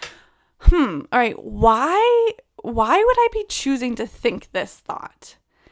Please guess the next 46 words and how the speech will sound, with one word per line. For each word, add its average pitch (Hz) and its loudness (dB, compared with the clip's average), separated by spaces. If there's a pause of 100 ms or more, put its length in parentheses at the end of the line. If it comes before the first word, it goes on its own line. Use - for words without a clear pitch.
(440)
And 254 0
this - 0
question 269 2
is 220 -8
so 226 -2
key 214 -6
because 285 -4
it 233 -4
puts - 0
the 392 -4
responsibility 220 -6
back 233 -4
in 226 -6
your 190 -4
hands. - -16 (360)
Why 269 -4
am 415 -4
I 392 -4
choosing 240 -8
to 202 -14
think 202 -12
that - -10
it's - -10
not - -10
working? - -12
Why 262 -6
am 330 -8
I 359 -6
choosing 233 -8
to 214 -12
think 165 -10
I - -8
can't 120 -12
do - -12
this? - -12 (420)
Why 285 -4
am 370 -2
I 440 -4
choosing 339 -4
to 339 -6
think 339 -2 (120)
I 254 -2
don't 311 0
have 285 -2
the 262 -4
answers? - -8